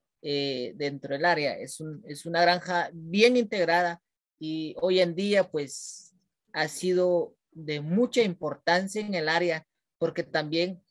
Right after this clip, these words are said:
estamos ya, eh, siendo visitados por otros grupos de, de, de, de agricultores, de, de los quechí, los, los, los de Chiquimula Oriente, han venido de Occidente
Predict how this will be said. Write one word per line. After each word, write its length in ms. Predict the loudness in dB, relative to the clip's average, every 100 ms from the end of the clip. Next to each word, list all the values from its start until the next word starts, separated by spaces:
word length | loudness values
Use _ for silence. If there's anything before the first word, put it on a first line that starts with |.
| _ _ _ -12
estamos 540 | -8 -4 -2 0 -2
ya, 500 | 0 2 2 2 -4
eh, 520 | -4 -4 -4 -4 -8 -6
siendo 400 | -2 0 0 -2
visitados 560 | -4 -6 0 2 2
por 140 | -4 -6
otros 320 | -6 -8 -8
grupos 920 | 0 0 0 -4 -6 -6 -20 -20 -20 -16
de, 640 | -6 -4 -2 -4 -8 -10 -8
de, 340 | -6 -6 -8
de, 380 | -10 -10 -10 -14
de 160 | -2 0
agricultores, 720 | 2 0 -4 2 4 2 -2 _ _ _ _ _
de, 760 | -8 0 2 2 0 -2 -8 -10
de 420 | -6 -6 -6 -8 -4
los 200 | -2 0
quechí, 800 | 0 -2 -2 -2 0 -2 -6 -6
los, 360 | -4 -6 -8 -10
los, 480 | -6 -6 -6 -16 -10
los 260 | -10 -8
de 600 | -6 -4 -4 -4 -6 -10 -16 _ _ -20 -20 -20 -20 -20 -10
Chiquimula 600 | -6 0 0 2 2 4
Oriente, 680 | 4 4 4 2 0 -6 -6 -6
han 160 | -4
venido 420 | -4 -4 -2 -2
de 100 | -2
Occidente 840 | -4 -4 0 4 4 2 -4 -8 -10